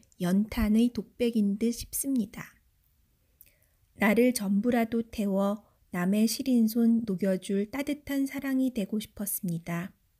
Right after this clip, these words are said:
그리움으로 충혈된 눈 파랗게 비비며 님의 추운 겨울을 지켜드리고 싶었습니다.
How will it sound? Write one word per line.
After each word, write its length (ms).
그리움으로 680
충혈된 720
눈 240
파랗게 600
비비며 580
님의 460
추운 400
겨울을 640
지켜드리고 680
싶었습니다. 960